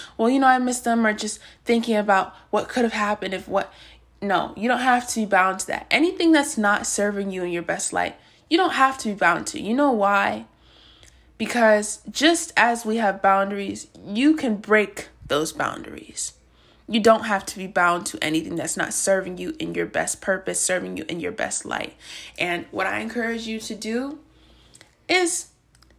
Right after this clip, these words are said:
cut off anything that's not serving you well. Cut off those who are not serving you in your best life. That could be,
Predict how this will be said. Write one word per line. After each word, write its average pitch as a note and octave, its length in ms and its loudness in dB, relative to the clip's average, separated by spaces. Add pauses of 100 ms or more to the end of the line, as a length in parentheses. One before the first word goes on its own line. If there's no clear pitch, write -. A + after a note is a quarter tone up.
(280)
cut - 280 0
off G#4+ 340 0
anything C#4+ 520 2
that's B3 220 -2
not G#3 220 -2
serving G#3 440 -2
you B3 140 -2
well. - 420 0 (320)
Cut F#4+ 240 2
off D#4+ 340 4
those B3 280 4
who B3 80 0
are A3+ 80 2
not G#3 320 4 (260)
serving A3 440 4
you G#3 120 2
in G3 100 -2
your F#3+ 100 -6
best F#3 300 -2
life. - 180 -8 (800)
That C4 260 0
could A#3 140 -4
be, C#4+ 320 0